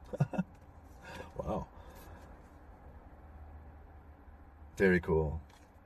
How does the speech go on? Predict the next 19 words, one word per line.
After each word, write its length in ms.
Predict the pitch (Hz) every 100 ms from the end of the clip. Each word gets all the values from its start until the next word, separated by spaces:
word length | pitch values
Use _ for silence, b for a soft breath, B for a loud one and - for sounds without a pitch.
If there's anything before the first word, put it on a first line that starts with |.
| - - - - - - - - - -
Thank 220 | 101 92
you 60 | 87
so 200 | - 95
much, 300 | 90 82 -
U 120 | 87
F 120 | 82
O 140 | 85
Engines. 340 | 85 82 87 85
You, 380 | 110 117 117 - - -
oh, 240 | - - -
a 40 |
ten 220 | - -
dollar 220 | 104 98 95
bill. 360 | 101 107 151 - -
Thank 200 | 127 110
you 60 | 104
so 320 | - - 107
much, 300 | 98 95 104
sir. 360 | - 107 107